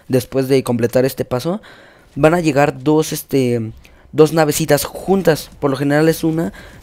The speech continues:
pero, este, van a haber dos. Una va a traer un power up y una no va a traer nada. Le disparamos a esa y ahí está la imagen donde hay una palanquita como que flotando. En este caso yo no la voy a agarrar, la va a co-, la va a agarrar mi compañero.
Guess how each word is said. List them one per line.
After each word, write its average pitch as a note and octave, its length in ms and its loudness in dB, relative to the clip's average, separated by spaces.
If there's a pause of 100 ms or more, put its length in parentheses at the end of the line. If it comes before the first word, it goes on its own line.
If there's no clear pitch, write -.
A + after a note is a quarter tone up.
pero, E3+ 400 4 (120)
este, C3 560 -2
van B2+ 200 0
a B2+ 40 0
haber C3+ 200 0
dos. D#3 280 -2 (280)
Una D#3 180 2
va D3 80 2
a D3 40 -2
traer C#3+ 220 0
un D3+ 100 -2
power E3+ 340 2
up F3 260 -2
y D3 140 -2
una C#3+ 420 -2
no C3 160 -2
va B2+ 80 0
a B2 40 -6
traer B2 300 0
nada. D3+ 320 0 (280)
Le C3 100 2
disparamos C#3 540 0
a F3 60 0
esa F3 280 -2
y C3+ 140 0
ahí C3 160 2
está C3+ 200 -2
la C#3 80 0
imagen C#3+ 380 -2
donde A#2+ 220 -2
hay B2 100 -2
una B2+ 200 -2
palanquita B2 800 -4 (340)
como C3 260 -2
que C#3 120 -2
flotando. D3+ 600 -2 (600)
En D#3+ 120 2
este E3+ 160 0
caso G3 180 -2
yo F3+ 160 -2
no F#3+ 80 2
la F3+ 80 2
voy D3 160 0
a E3 40 4
agarrar, C3+ 300 0
la D3+ 120 -2
va D3 80 -2
a C#3 40 -2
co-, D3 260 -6
la B2 180 -2
va B2+ 80 2
a C#3 40 2
agarrar C3+ 280 0
mi D3 80 -4
compañero. B2+ 600 -4